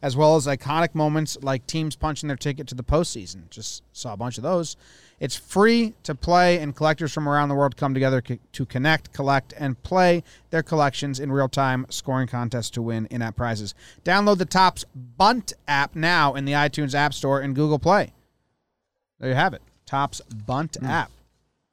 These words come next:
Speaker 1: We're gonna put, like, fifteen minutes on the clock. B B D's gonna bell us if we go too much over that. And let's get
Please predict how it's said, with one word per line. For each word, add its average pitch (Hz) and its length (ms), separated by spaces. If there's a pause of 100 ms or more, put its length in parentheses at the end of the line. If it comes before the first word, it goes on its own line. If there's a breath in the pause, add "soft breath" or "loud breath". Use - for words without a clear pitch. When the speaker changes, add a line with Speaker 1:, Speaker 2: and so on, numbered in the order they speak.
(960)
Speaker 1:
We're 190 80
gonna 196 80
put, 240 100
like, 214 160
fifteen 208 480
minutes 196 240
on 180 80
the 156 80
clock. 170 360
B 160 100
B 160 80
D's 160 160
gonna 143 160
bell 151 320
us 143 160
if 127 80
we 131 100
go 131 160
too 151 240
much 156 260
over 151 280
that. 151 260 (400 soft breath)
And 131 180
let's 156 360
get 143 280